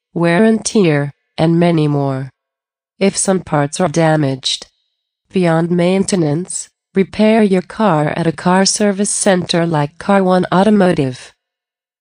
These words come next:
Resale cost is significantly higher than neglected vehicles. You might decide in the future to sell your Prestige cars due to one reason or the other.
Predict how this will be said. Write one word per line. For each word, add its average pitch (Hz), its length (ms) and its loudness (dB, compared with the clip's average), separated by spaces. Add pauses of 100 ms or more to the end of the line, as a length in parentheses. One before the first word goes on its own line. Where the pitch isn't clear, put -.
(140)
Resale 196 520 0
cost - 440 -4
is 170 160 -4
significantly 175 880 -2
higher 160 480 -2
than 165 300 0
neglected 147 640 -4
vehicles. 151 840 -2 (220)
You 185 160 2
might 185 300 2
decide 170 500 -2
in 147 420 -2 (760)
the 196 100 0
future 180 460 -4
to 180 160 -4
sell 175 280 -2
your 185 180 0
Prestige 214 680 -2
cars 196 360 0
due 170 180 0
to 175 220 -6
one 160 240 2
reason 160 480 0
or 160 220 2
the 185 240 2
other. 143 420 -2